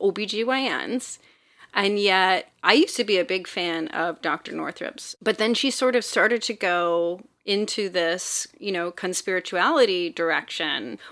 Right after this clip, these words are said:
What I find so interesting, though, is that they both have credibility, and, and it's dangerous. You know, uh, Doctor Gunther does a great job on social media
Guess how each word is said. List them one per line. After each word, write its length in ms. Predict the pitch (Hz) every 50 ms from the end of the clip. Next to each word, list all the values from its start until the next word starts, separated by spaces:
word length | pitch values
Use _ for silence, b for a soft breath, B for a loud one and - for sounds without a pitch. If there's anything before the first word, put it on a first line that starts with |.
| B
What 120 | - 233 247
I 120 | 247 247
find 360 | 247 - 247 233 240 233 202
so 240 | - - 226 208 -
interesting, 540 | - 269 359 - - 302 - - 214 196 196
though, 280 | 180 175 175 180 180 -
is 260 | - 208 190 - -
that 400 | 208 190 180 185 185 185 - b b b b b b b b b _
they 120 | - 233 233
both 360 | 190 220 220 226 247 233 -
have 320 | - - - 202 175 185
credibility, 920 | - - 214 196 185 - - 247 440 494 175 - - - - 50 - 214 - _ _ _ _ _ _ -
and, 340 | 202 196 202 202 180 - - _ _ - -
and 760 | - 220 208 202 202 196 190 196 190 185 170 - - - - - _ _ _ _ _ _ -
it's 240 | 233 226 220 - -
dangerous. 800 | 202 196 214 269 480 539 - - 180 - - - - - - - -
You 120 | - 208 196
know, 220 | 196 175 165 123
uh, 200 | - 151 160 - - - 220
Doctor 340 | 208 220 208 214 214 - 208
Gunther 460 | - 202 208 262 330 - 233 202 190
does 220 | 180 - 196 185 -
a 60 | 185
great 420 | 180 - 175 190 202 269 294 -
job 460 | - - 180 170 151 131 - - - -
on 140 | - 190 180
social 400 | 165 - 190 190 185 - 202 170
media 600 | 170 170 185 226 226 180 - - 73 82 - -